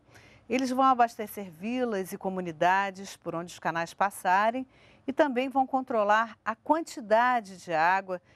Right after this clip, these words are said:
que será despejada nos rios. Os reservatórios maiores, conhecidos por barragens, também vão servir para gerar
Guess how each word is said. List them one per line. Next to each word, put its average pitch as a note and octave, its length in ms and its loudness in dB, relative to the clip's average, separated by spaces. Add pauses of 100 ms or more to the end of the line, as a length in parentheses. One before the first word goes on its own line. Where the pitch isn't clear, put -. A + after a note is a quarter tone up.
(140)
que - 100 -20
será A3 300 0
despejada A3+ 1000 0
nos A3+ 240 -10
rios. F#3+ 540 -12 (720)
Os D4 100 2
reservatórios G#3+ 800 0
maiores, F#3 800 -2 (260)
conhecidos E3+ 580 -10
por E3 200 -8
barragens, F#3 800 2 (400)
também C4 300 2
vão D4 160 0
servir A#3 420 -4
para A#3 300 2
gerar G#3 680 -4